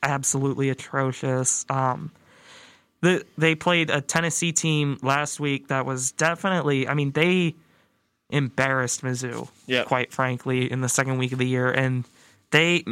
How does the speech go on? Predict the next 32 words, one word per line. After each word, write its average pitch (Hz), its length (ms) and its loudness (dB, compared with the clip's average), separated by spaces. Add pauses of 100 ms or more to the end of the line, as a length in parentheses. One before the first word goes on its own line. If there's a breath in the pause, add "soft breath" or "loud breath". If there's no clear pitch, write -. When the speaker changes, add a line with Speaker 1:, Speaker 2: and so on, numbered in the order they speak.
(320)
Speaker 1:
I 151 80 4
mean, 156 220 2
they 185 220 2
held 185 320 2 (360)
Tennessee 165 440 2
to 160 60 0
just 135 220 0 (120)
seven 147 320 0
points. 135 400 -2
So 151 480 2
they're 151 160 4
a 147 60 0
bit 180 160 2
of 180 80 0
an 151 180 0 (320)
inconsistent 151 840 -2
team 151 260 0
right 143 160 0
now, 143 160 2
I 139 100 0
guess. 139 480 -2 (840 soft breath)
This 190 180 4
is, 240 300 2
to 185 80 2
me, 175 180 4
though, 170 240 4
like, 147 180 0
a 143 80 -2
really 147 300 0
good, 143 520 0 (600 soft breath)
like, 123 320 0 (540)
this, 170 320 0